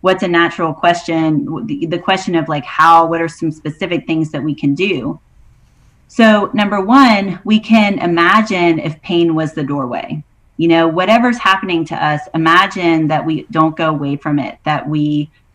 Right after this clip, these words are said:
um, go toward it. So number two, we can educate ourselves. We can learn about trauma-informed care. We can learn about trauma.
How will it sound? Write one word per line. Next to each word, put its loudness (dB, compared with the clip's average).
um, 0
go 0
toward -6
it. -12
So 0
number -2
two, 2
we -4
can -4
educate -4
ourselves. -8
We -4
can 0
learn 4
about 2
trauma-informed 0
care. -6
We -6
can -4
learn 2
about 2
trauma. 0